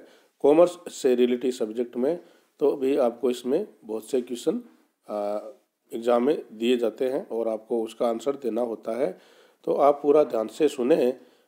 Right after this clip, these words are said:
और इसको नोट ज़रूर करें। मैं देखता हूँ कि कई विद्यार्थी नोट नहीं करते हैं, क्योंकि नोट करोगे वो सबसे महत्वपूर्ण है। नोट करने से आपकी याददाश्त बढ़ती है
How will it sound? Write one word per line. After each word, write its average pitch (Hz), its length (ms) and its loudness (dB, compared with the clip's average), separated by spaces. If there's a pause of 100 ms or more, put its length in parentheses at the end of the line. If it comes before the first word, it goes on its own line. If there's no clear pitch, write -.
(460)
और 156 140 8
इसको 156 260 4
नोट 160 280 8
ज़रूर 139 300 2
करें। 123 220 4
मैं 131 180 2
देखता 135 280 4
हूँ 147 160 4
कि 143 140 -2
कई 147 200 6
विद्यार्थी 143 400 2
नोट 139 300 2
नहीं 135 140 2
करते 131 280 0
हैं, 127 100 0
क्योंकि 143 180 -2
नोट 143 280 6
करोगे 143 380 4 (520)
वो 170 80 4
सबसे 156 340 4
महत्वपूर्ण 123 540 0
है। 95 200 -10 (1400)
नोट 160 220 6
करने 151 220 6
से 156 200 4
आपकी 143 400 0
याददाश्त 139 360 2
बढ़ती 127 340 -2
है 151 200 0